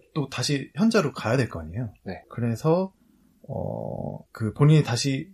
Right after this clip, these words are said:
Speaker 1: 그 잃어버린 포스를 찾기 위해서 저스티스 리그,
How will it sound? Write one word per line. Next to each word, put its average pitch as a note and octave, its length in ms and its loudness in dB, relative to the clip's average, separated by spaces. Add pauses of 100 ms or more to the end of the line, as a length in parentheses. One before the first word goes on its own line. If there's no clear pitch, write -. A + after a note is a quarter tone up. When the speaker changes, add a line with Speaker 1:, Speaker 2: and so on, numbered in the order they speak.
Speaker 1:
그 A2 160 -12
잃어버린 B2+ 460 2 (200)
포스를 F#3 600 2 (140)
찾기 - 360 0
위해서 G#2 420 0 (100)
저스티스 D#3+ 460 4
리그, G2+ 340 -2